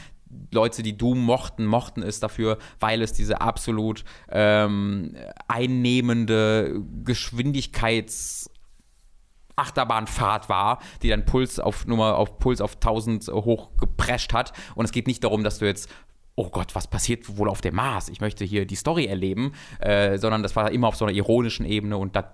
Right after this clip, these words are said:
scheinen sie sehr drauf zu gehen. Ähm, und ich hab das wirklich, äh, geliebt, wenig überraschend, Doom Eternal jetzt. Ähm,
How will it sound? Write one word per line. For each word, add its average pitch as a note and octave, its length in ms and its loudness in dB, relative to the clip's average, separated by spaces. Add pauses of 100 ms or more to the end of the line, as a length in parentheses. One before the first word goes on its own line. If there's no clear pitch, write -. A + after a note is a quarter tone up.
scheinen A#2 360 0
sie G#2 80 -6
sehr F#2+ 120 -2
drauf F#2+ 280 2
zu - 100 -2
gehen. F#2 220 -4 (400)
Ähm, F#2 280 0
und E3 140 2
ich D#3 100 2
hab C#3+ 120 0
das B2 200 0
wirklich, - 440 -4
äh, F#2 340 -2 (800)
geliebt, A2+ 520 0
wenig G2+ 340 -2
überraschend, F#2+ 600 -2
Doom G2 120 2
Eternal G2 380 2
jetzt. F#2+ 340 -2
Ähm, F#2+ 320 2